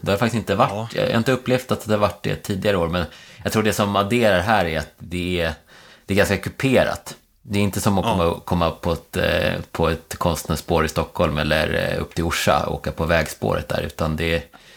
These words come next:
Speaker 1: det är många, <laughs> många höjdmeter. Och,
Speaker 2: Ja, visst är det så.
Speaker 1: eh,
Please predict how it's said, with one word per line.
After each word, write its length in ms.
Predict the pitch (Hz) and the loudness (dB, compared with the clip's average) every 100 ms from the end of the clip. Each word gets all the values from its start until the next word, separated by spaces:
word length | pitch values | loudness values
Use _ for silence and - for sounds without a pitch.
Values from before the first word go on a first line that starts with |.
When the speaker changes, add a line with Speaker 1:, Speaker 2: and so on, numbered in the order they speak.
| - - | -20 -4
Speaker 1:
det 80 | |
är 40 | 95 | -2
många, 540 | 82 - 92 - 101 | 0 0 -2 0 0
<laughs> 40 | 92 | 2
många 180 | 127 | 2
höjdmeter. 800 | 107 - 120 90 92 87 - - - - - - 95 90 160 | 0 0 -2 -2 -2 -4 -4 -6 -8 -12 -20 -16 -12 -12 -12
Och, 300 | - 113 107 - | 0 2 2 -2
Speaker 2:
Ja, 60 | |
visst 160 | 110 110 | -4 2
är 180 | 98 104 | 2 2
det 100 | 92 | -4
så. 140 | - | -2
Speaker 1:
eh, 640 | 101 95 87 87 82 82 | 2 4 4 2 2 2